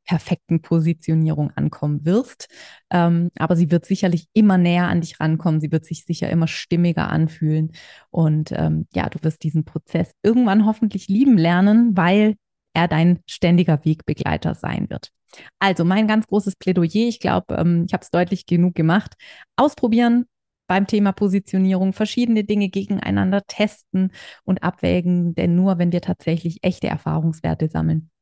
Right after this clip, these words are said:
können wir auch optimieren. Versteck dich nicht im stillen Kämmerlein,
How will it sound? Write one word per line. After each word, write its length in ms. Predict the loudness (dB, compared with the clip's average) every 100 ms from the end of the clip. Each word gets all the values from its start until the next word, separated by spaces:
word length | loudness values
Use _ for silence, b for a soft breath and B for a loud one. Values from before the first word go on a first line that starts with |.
| -4
können 280 | 0 2 2
wir 160 | 0
auch 200 | -2 -2
optimieren. 560 | -6 -6 -2 0 0 -2
Versteck 500 | -2 -4 -4 -8 -6
dich 160 | -4
nicht 140 | -4 -2
im 100 | -4
stillen 380 | -2 -2 -2 0
Kämmerlein, 560 | 0 0 0 0 0